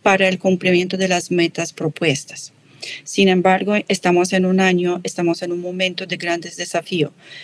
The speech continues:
eh, porque la urgencia de solucionar las afectaciones de la pandemia, eh, por el covid diecinueve en términos económicos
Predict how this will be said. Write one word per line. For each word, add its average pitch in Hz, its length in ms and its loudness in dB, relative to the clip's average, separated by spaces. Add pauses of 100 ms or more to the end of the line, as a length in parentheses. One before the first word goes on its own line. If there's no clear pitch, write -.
(200)
eh, 175 380 0
porque 175 400 -2
la 165 380 2
urgencia 175 460 2
de 185 120 0
solucionar 175 640 -2
las 175 180 -2
afectaciones 165 640 -4
de 180 60 -2
la 165 120 0
pandemia, 180 720 0 (440)
eh, - 200 -2
por 156 220 -4
el 147 120 -4
covid 165 480 -4
diecinueve 185 840 0 (380)
en 185 200 4
términos 180 600 0
económicos 185 920 -2